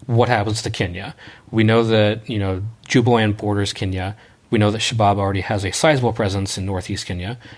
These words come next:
you know, what happens when this full offensive starts in Jubaland? Do, do more Shabab fighters go into Kenya, which creates a whole further problem for Kenya? Does the,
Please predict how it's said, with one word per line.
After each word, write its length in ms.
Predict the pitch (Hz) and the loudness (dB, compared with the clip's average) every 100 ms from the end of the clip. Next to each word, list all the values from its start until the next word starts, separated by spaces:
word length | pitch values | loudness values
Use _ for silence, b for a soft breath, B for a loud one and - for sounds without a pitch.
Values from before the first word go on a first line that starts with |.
| B B _ - | B B _ -4
you 100 | 123 | -2
know, 160 | 101 | 0
what 360 | 98 113 139 127 | 0 0 2 4
happens 220 | 131 123 | 4 2
when 160 | 117 107 | 2 2
this 280 | 104 - - | 2 -2 -4
full 360 | - - 147 | -10 0 2
offensive 300 | 117 117 110 | 2 0 0
starts 320 | - 113 104 | 0 0 0
in 80 | 107 | 0
Jubaland? 460 | 98 98 90 90 95 | 0 -2 -4 -6 -4
Do, 260 | 107 98 | 0 0
do 160 | 95 98 | 0 -2
more 220 | 101 107 | 0 2
Shabab 420 | 104 104 98 98 113 | 2 2 2 2 0
fighters 360 | 92 92 90 | -2 -2 -4
go 200 | - 104 | -2 -2
into 160 | 98 107 | -2 -2
Kenya, 480 | 110 90 - - - - | -4 -6 -8 -10 -12 -8
which 220 | 104 - | -4 -4
creates 340 | - 104 98 113 | 0 0 0 -2
a 80 | |
whole 380 | - 127 120 110 | -2 4 6 4
further 480 | 107 - - 143 127 | 2 -4 0 2 2
problem 340 | 117 107 101 | 2 2 0
for 180 | 98 - | -4 -10
Kenya? 400 | 104 95 87 127 B B B B - | -8 -6 -6 -8 B B B B -6
Does 240 | - 98 | 0 0
the, 360 | - 117 110 107 | 2 2 2 0